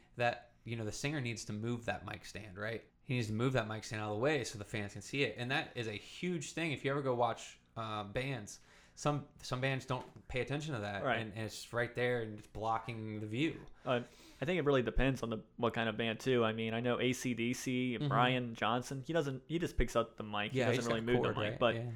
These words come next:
Speaker 2: you know, that kinda works for him.
Speaker 1: Mm-hmm.
Speaker 2: Um, bands like Poison, though, that kinda needs to h-, work, 'cause I see Bret Michaels always taking the mic stand.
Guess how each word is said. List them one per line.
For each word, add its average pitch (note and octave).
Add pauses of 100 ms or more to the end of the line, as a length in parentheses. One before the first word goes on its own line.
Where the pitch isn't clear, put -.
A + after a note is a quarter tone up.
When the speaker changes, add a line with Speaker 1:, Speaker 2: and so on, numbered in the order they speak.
(400)
Speaker 2:
you D3
know, C3
that D#3+
kinda F3+
works B2+
for F2+
him. A#2 (260)
Speaker 1:
Mm-hmm. B2
Speaker 2:
Um, B2 (160)
bands C3+
like A2+
Poison, C#3+
though, D#3 (500)
that D3
kinda E3+ (200)
needs C3+
to -
h-, A#2 (120)
work, A2+
'cause B2
I B2+
see D3
Bret B2+
Michaels A#2+
always A#2+
taking A#2+
the A#2+
mic B2
stand. -